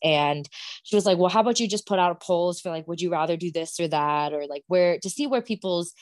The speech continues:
boundaries lie?" And some of the, some of the answers or, like, the percentages, I was a little surprised on, but a lot of people, for the most part, were telling me,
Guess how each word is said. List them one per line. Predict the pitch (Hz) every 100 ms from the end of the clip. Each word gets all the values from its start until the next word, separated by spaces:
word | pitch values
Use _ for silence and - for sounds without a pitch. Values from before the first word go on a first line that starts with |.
| - - _
boundaries | - 160 170 170 160
lie?" | 156 143 147 -
And | 170 165 156 156 160 - _ _ _ _
some | - 262
of | 339 330
the, | 339 330 330 294 - _
some | - 247
of | 285
the | 294 -
answers | 226 226 262 277 -
or, | 208
like, | 196 185
the | 196
percentages, | 196 185 170 170 175 247
I | 220
was | 170 170
a |
little | 170 165
surprised | 175 165 170 156 165 214
on, | 220 247
but | 220
a | 214
lot | 214 294
of | 302
people, | 226 190 190
for | -
the | 165
most | 156 151 156 -
part, | 160 147 -
were | 160
telling | 156 175 170 165
me, | 160 156